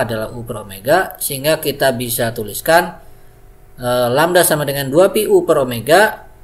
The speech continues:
lalu kemudian karena dua pi per omega itu di dalam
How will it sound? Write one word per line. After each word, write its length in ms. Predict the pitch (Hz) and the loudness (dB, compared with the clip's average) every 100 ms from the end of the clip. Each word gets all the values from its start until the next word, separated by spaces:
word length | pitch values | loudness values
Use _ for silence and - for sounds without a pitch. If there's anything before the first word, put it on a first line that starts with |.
| - - - | -20 -20 -6
lalu 400 | 123 127 156 214 | 0 2 4 4
kemudian 720 | 208 156 147 135 277 302 - - | 4 -2 -4 2 2 2 -4 -14
karena 320 | 131 139 131 - - - | -8 -8 -8 -14 -20 -20
dua 320 | 127 135 165 | -6 2 2
pi 160 | 214 208 | 2 2
per 160 | 180 | 2
omega 320 | 147 147 135 135 | 2 0 0 2
itu 160 | 131 | 2
di 160 | 131 127 | -2 -4
dalam 400 | 123 117 117 | -4 -4 -6